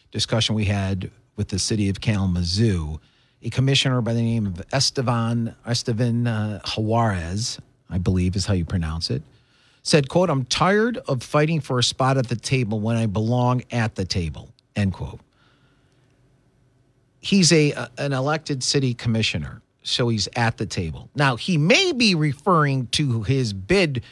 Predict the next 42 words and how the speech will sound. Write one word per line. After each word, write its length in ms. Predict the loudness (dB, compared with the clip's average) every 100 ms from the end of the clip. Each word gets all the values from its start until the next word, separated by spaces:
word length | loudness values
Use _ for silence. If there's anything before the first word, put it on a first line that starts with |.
| _
to 40 | -2
be 140 | 0
the 120 | 0 0
mayor. 720 | 2 4 4 2 0 -2 -8 _ _ _ _
That's, 260 | 0 2 -4 -8 -8
I'm 180 | -4 2
trying 280 | 4 6
to 60 | 4
be 120 | 0
fair 340 | 0 2 4 4
to 140 | 0
him. 140 | 0 0
He 100 | 2
may 200 | 2 2
come 200 | 2 2
out 140 | 2
and 80 | 2
say, 140 | 2
"Well, 180 | 2 2
I 240 | 4 4
was 180 | 4 2
talking 380 | 2 2 2 2
about 380 | 2 4 2 0 -10 _ _ _ _ _ 2
being 200 | 4 4
a 60 | 2
mayor. 420 | 2 0 -2 2
I 140 | 2
finished 460 | 4 2 4 2 0
third." 520 | 4 4 4 -2 -12 -16 _ _ _ _ _ _ _ _ _ _ _ _ _ -8
Well, 260 | -2 2 0
okay. 360 | 0 0 0
How 180 | 2 2
do 80 | 4
you 200 | 4 4
know 200 | 4 4
that 180 | 2 0
you, 100 | -4 -6 -14 -12 -14 -16 _ _ _ -8
that 160 | -6 -2
you 120 | -2
didn't 280 | 0 0 0
finish? 380 | -2 0 0 -2
You, 320 | -2 -2